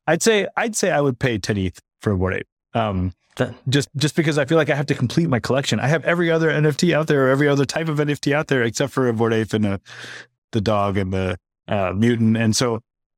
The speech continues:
Speaker 1: yeah, I'd probably ten eth, I'd, I'd be willing to, uh,
Speaker 2: I think
Speaker 1: fill
Speaker 2: that's
Speaker 1: my
Speaker 2: a good
Speaker 1: collection.
Speaker 2: answer. What about you, Kevin?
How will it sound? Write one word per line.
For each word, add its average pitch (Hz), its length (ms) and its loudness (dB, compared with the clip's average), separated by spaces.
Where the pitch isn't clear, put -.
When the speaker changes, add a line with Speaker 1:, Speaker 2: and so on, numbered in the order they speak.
Speaker 1:
yeah, 135 200 0
I'd 127 180 -4
probably 160 280 0
ten 127 180 -2
eth, 107 220 0
I'd, 101 160 -4
I'd 101 180 -2
be 110 120 2
willing 98 280 0
to, 110 100 -2
uh, 98 300 -2
Speaker 2:
I 113 80 0
think 131 140 2
Speaker 1:
fill 104 80 0
Speaker 2:
that's - 20 -2
Speaker 1:
my 98 60 0
Speaker 2:
a 98 40 -2
good 117 120 -2
Speaker 1:
collection. 110 280 -2
Speaker 2:
answer. - 200 -2
What 143 160 2
about 151 160 2
you, 139 140 2
Kevin? 110 400 0